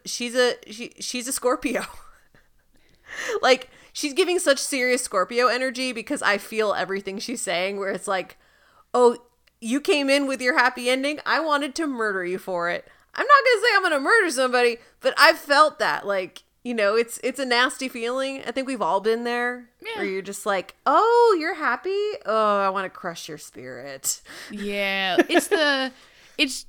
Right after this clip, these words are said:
Speaker 2: it's two things that I, I know I've brought up previously, but, like, the one where it's, like, the difference between your conditioning and, like, uh, like, the nature nurture thing, where it's, like,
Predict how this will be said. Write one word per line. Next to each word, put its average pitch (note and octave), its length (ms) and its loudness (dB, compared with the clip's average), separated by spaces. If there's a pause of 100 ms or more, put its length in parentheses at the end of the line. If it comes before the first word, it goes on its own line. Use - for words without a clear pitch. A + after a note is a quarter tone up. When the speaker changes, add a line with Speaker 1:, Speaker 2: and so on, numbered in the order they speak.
Speaker 2:
it's C4+ 180 -2
two E4+ 200 0
things B3 460 -2
that G#3+ 220 -6
I, G3 220 -2
I G#3 100 -4
know A#3+ 160 -2
I've G3+ 140 -2
brought F#3+ 140 0
up E3+ 100 -4
previously, F3 520 -8
but, E3 160 -8
like, E3 340 -10
the F#3+ 80 -4
one G3+ 260 -2
where F#3 140 -2
it's, E3+ 120 -6
like, E3+ 180 -4
the F#3 60 -8
difference F#3 340 -4
between F#3+ 280 -8
your F3 100 -4
conditioning E3+ 840 -6 (580)
and, E3+ 540 -2 (160)
like, D#3 400 -8 (880)
uh, D#3+ 360 -4
like, F#3 200 -6
the F3+ 80 -2
nature F3+ 280 -4
nurture E3 300 -8
thing, E3 260 -6
where D#3+ 140 -10
it's, F3 80 -12
like, D#3+ 180 -6